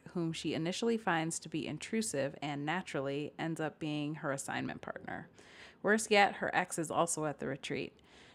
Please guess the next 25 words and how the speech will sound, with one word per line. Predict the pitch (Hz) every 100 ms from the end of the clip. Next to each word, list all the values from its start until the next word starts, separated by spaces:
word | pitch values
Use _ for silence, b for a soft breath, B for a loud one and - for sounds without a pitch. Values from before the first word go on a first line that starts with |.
| b
Despite | 175 - 285 -
these | 220
bumps | - 190 190
in | 214
the | 214
road, | 202 190 196
Kim | - 185
steps | 170 - 160 -
outside | 143 - 160 156
of |
her | 151
comfort | 143 240 247 247 -
zone | 220 220
and | 151 170
plunges | - 185 190 190
into | 160 165 165
writing, | 151 147 147 151 -
into | 185 180 190
the | 165
writing | 151 135 139 123
exercises, | 139 - - - - - - - - - -
surprising | - - - 165 127 131
herself. | - - - - - -
Equally | 285 294 277 269
unexpected | 214 220 - 180 175 - 170